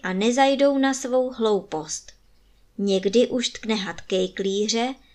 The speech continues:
který cvičí hady po celý život. A někdy chytí hada někdo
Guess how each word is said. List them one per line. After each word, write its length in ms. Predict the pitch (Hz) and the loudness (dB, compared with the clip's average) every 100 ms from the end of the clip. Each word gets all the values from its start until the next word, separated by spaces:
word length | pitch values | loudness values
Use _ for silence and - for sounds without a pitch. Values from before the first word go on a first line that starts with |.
| _ - | _ -20
který 440 | - 285 247 175 | 0 2 2 0
cvičí 520 | - 240 254 - 175 | -4 -4 -2 -2 -2
hady 340 | 185 208 240 277 | -2 0 2 2
po 180 | 269 | 0
celý 420 | 269 - 269 269 262 | -2 -2 0 0 0
život. 520 | 233 190 165 156 - - _ _ _ - _ - | 2 0 -4 -10 -16 -20 _ _ _ -20 _ -2
A 120 | 196 | 0
někdy 440 | 202 190 202 220 | 2 2 2 2
chytí 400 | 240 247 233 226 | 2 -4 -4 -2
hada 320 | 240 240 185 170 | 2 2 0 -2
někdo 440 | 190 226 262 | -2 -4 -2